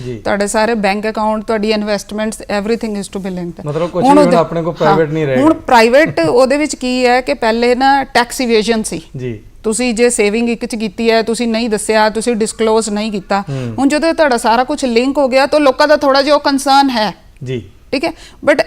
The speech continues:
Speaker 2: as a responsible citizen,
Speaker 1: ਜੀ।
Speaker 2: ਮੈਂ ਇਹਨੂੰ ਕਹਿੰਦੀ ਹਾਂ ਕਿ as a responsible citizen, ਜੇ ਗਵਰਨਮੈਂਟ ਸਾਨੂੰ ਫੈਸਿਲਿਟੀਜ਼ ਦੇ ਰਹੀ ਹੈ
Speaker 1: ਹੂੰ।
Speaker 2: and if ਟ੍ਰਾਂਸਪੇਰੈਂਸੀ ਹੈ, ਕਿਉਂਕਿ ਦੇਖੋ, ਜੇ ਮੈਂ as a taxpayer ਜਿੰਨੇ, ਜਿੰਨੀ ਵੀ ਟੈਕਸ ਪੇ ਕਰ ਰਹੀ ਹਾਂ,
Speaker 1: ਹੂੰ।
Speaker 2: ਤਾਂ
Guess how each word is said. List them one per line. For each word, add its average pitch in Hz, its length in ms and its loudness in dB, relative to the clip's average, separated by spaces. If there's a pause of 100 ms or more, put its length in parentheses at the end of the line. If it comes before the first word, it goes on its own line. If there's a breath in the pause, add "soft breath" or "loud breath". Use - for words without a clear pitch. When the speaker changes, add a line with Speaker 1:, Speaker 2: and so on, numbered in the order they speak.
(300)
Speaker 2:
as 262 100 2
a 311 340 6
responsible 233 680 2 (120)
citizen, 220 380 -2 (240)
Speaker 1:
ਜੀ। 131 220 -6
Speaker 2:
ਮੈਂ 214 200 0
ਇਹਨੂੰ 262 260 0
ਕਹਿੰਦੀ 226 360 -2
ਹਾਂ 220 160 -2
ਕਿ 240 120 0
as 233 60 -2
a 247 60 2
responsible 220 560 -4 (100)
citizen, 214 320 -4 (300 loud breath)
ਜੇ 214 120 2
ਗਵਰਨਮੈਂਟ 226 380 2
ਸਾਨੂੰ 233 220 -4
ਫੈਸਿਲਿਟੀਜ਼ 233 600 -2
ਦੇ 214 260 6
ਰਹੀ 254 260 4
ਹੈ 226 240 2
Speaker 1:
ਹੂੰ। 247 80 -2
Speaker 2:
and 247 80 0
if - 340 -12
ਟ੍ਰਾਂਸਪੇਰੈਂਸੀ 247 760 0
ਹੈ, 214 160 2 (320 loud breath)
ਕਿਉਂਕਿ 269 220 0
ਦੇਖੋ, 302 360 2
ਜੇ 202 240 -8 (220)
ਮੈਂ 220 380 0
as 220 40 -2
a 254 100 2
taxpayer 240 640 -2
ਜਿੰਨੇ, 214 480 -4
ਜਿੰਨੀ 220 320 -2
ਵੀ 254 260 -2
ਟੈਕਸ - 400 -2
ਪੇ 233 200 2
ਕਰ 220 220 0
ਰਹੀ 226 200 -2
ਹਾਂ, 220 160 -4 (240 loud breath)
Speaker 1:
ਹੂੰ। 135 180 -4
Speaker 2:
ਤਾਂ 311 160 2